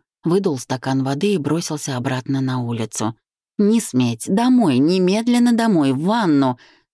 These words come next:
закричала она, выскакивая за ним на лестничную клетку, но он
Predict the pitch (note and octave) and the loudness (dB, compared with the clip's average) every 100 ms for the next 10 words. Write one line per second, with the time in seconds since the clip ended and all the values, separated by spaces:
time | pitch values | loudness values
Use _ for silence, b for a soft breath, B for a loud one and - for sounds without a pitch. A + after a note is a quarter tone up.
0 | F3 D3+ D#3+ D3+ - G3+ F#3+ C#3+ B2 B2 | -6 -6 -4 -6 -4 -4 -2 0 2 2
1 | B2+ C3 D3+ C3 C#3 C3+ C3+ C3 C3 C3+ | 0 -2 -2 -2 0 0 0 0 2 4
2 | C3+ C3+ C3+ B2+ C#3 C3 C3 C3+ C3+ C3+ | 4 2 0 0 0 0 0 0 2 -2
3 | C3 - D3 D#3+ G3+ A3+ | -2 0 2 2 2 2